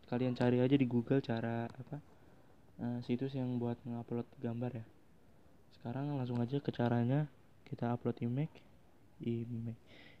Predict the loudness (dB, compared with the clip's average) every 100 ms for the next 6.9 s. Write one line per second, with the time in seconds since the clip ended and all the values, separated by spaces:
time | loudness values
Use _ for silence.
0 | -8 -6 -4 -6 -10 -20 -20 -8 -4 -2
1 | -4 -6 -12 -20 -20 -20 -20 -20 -12 -6
2 | -4 -4 -6 -10 -18 -20 -20 -20 -20 -20
3 | -20 -20 -8 2 8 10 10 8 8 8
4 | 8 6 4 0 -6 -16 -20 -20 -20 -20
5 | -20 -20 -20 -8 -2 -2 -2 -2 -2 -2
6 | -4 -2 -2 0 0 0 0 0 -2